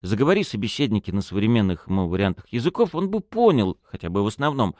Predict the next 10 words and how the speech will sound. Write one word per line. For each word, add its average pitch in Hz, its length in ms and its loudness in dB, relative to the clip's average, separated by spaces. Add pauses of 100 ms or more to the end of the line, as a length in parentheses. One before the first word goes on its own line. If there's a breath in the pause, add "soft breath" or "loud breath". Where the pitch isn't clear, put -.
(280 soft breath)
но 131 160 6
они 202 240 6
разговаривали 220 640 4
на 208 180 4
старых 170 600 2
формах 95 500 2
языков, 117 600 2 (440)
верхнегерманского 135 1300 2
и 180 120 -4
польского, 113 840 0